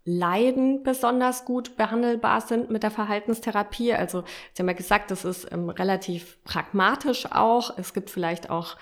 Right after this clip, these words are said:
eine gar nicht allzu hohe Einstiegshürde, diese Art der Therapie zu beginnen.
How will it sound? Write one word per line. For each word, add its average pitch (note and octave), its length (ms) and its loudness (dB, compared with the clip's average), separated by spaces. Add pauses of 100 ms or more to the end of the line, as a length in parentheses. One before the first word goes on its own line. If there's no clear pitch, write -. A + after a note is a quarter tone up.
(400)
eine F3 160 0
gar F3 300 2
nicht G3 180 0
allzu G#3+ 360 2
hohe F#3 260 0
Einstiegshürde, A3+ 1120 0
diese G#3+ 500 -2
Art G3+ 380 0
der G3+ 80 -2
Therapie G3+ 460 -4
zu G3 160 -10
beginnen. G3+ 360 -2